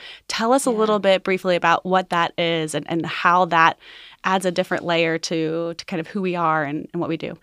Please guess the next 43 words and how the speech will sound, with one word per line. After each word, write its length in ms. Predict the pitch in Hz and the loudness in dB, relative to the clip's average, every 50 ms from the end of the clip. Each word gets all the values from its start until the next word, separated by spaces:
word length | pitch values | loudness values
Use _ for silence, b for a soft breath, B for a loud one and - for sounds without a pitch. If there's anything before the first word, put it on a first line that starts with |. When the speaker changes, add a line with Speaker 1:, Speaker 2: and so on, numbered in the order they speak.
| b b b b b b b | b b b b b b b
Speaker 2:
Instructional 520 | 190 185 - 233 233 240 - - 214 196 | -8 -2 2 4 4 4 2 0 -2 0
design 360 | 190 180 190 185 196 202 196 | 0 4 4 6 6 6 4
is 140 | 185 175 170 | 2 0 2
all 180 | 175 165 175 180 | 2 4 4 4
about 400 | 175 175 175 165 165 165 160 165 | 2 2 2 2 4 2 2 0
how 220 | - 196 190 190 | 0 0 0 2
do 80 | 202 202 | 2 0
you 80 | 202 | -2
put 160 | - - 196 - | -4 -8 -8 -8
the 60 | 175 | -10
s-, 120 | - - 180 - | -10 -10 -10 -6
learner 260 | 175 180 180 185 180 | -2 -2 0 0 0
at 120 | 175 175 | -2 -4
the 80 | - 180 | -6 -8
center? 520 | - - 165 160 - - 175 175 190 - - b b b b b b b b b b b | -6 -6 -6 -6 -4 -4 -4 -4 -4 -6 -10 b b b b b b b b b b b
Uh, 320 | - 175 170 170 170 175 165 | -8 -6 -4 -4 -4 -6 0
how 180 | - 190 190 | 2 4 4
do 60 | 190 196 | 4 2
you 260 | 196 196 190 175 175 _ _ _ - | 0 -2 -4 -6 -8 _ _ _ 0
build 380 | - 190 190 185 190 190 185 | 4 4 6 6 4 2 0
the 80 | 185 190 | -2 -4
content 540 | - - 180 175 175 185 - 185 180 170 - | -2 0 0 2 2 0 -4 -6 -6 -6 -6
in 100 | 175 175 | -8 -8
a 60 | 175 | -6
way 260 | 170 175 175 175 170 | -4 -2 -2 -2 -2
that 180 | 170 165 - - | -2 -6 -6 -6
they 220 | 175 170 170 170 | -4 -4 -2 -2
are, 160 | 160 160 160 - | -2 -2 -4 -6
that's 200 | - 175 165 - | -8 -10 -8 -8
accessible 540 | 170 170 - - 165 165 - 190 185 190 190 | -10 -8 -6 -6 -6 -6 -6 -6 -6 -6 -6
to 100 | - 202 | -6 -6
them, 340 | 190 185 185 185 196 202 196 | -6 -6 -4 -6 -6 -6 -6
regardless 560 | 180 170 - 170 165 170 170 170 170 170 - | -6 -2 2 2 0 2 0 -2 -4 -4 -4
of 200 | 156 160 165 160 | -4 -4 -4 -4
the 180 | 165 170 - - | -6 -8 -6 -4
expertise 640 | - 170 - - - 175 170 - 185 180 175 - | -4 -6 -6 -8 -12 -14 -12 -10 -10 -10 -8 -6
level 260 | 165 160 160 165 160 160 | -6 -6 -6 -6 -6 -8
of 100 | 160 165 | -8 -8
the 80 | 165 | -10
content 420 | - - 156 151 156 160 156 160 - | -10 -10 -10 -10 -10 -10 -12 -12 -12
they're 120 | 160 156 | -10 -8
working 340 | 151 156 - - 170 - - | -8 -8 -10 -10 -12 -14 -12
with? 340 | - - 175 185 - _ | -12 -14 -14 -16 -18 _